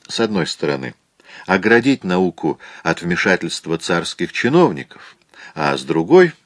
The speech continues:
как-то сдержать революционный демократизм эпохи падения крепостного права. Отсюда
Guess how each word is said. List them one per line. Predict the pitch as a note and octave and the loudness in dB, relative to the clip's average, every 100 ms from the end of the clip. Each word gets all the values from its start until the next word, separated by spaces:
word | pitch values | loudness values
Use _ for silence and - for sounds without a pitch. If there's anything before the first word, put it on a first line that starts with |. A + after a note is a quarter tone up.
| _ - - - | _ -20 -20 -2
как-то | B2 D3 D3+ C#3 | 0 2 2 0
сдержать | E2+ G#2+ G2 G#2+ C3+ D#3 - - | 2 2 4 4 2 2 -6 -4
революционный | G2+ G#2+ G2 G2 - A#2 C3+ C3 B2+ B2+ - | 2 4 4 2 0 0 0 0 0 0 0
демократизм | F#2+ G#2+ G#2+ A2 G#2 G#2+ E2 E2 | 0 0 0 0 0 -2 -2 -4
эпохи | D#2+ A2 A2+ G2 | -2 -2 -2 -4
падения | F2 D2+ F#2 F#2 F2+ | -2 0 0 -2 -4
крепостного | - E2 E2 - D#2+ C#2+ | -4 -6 -6 -8 -8 -10
права. | - - A2 - _ _ _ _ _ _ _ - | -10 -14 -16 -20 _ _ _ _ _ _ _ -10
Отсюда | D#2 - - D3+ E3 E3+ | -8 -6 0 2 4 4